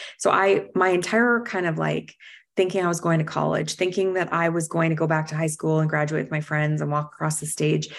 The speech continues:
and all the things that mattered to you at that time and go to parties and all that. All of a sudden, I couldn't get into people's homes,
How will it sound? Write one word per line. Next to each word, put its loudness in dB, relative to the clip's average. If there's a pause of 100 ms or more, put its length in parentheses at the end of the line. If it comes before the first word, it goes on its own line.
(220)
and 2
all 4
the -2
things 2
that 0
mattered 0
to -2
you 4
at 2
that -2
time -2
and -4
go 0
to 2
parties -2
and -4
all -4
that. -2
All 2
of 2
a 2
sudden, -2
I -6
couldn't -4
get 2
into -4
people's -6
homes, -2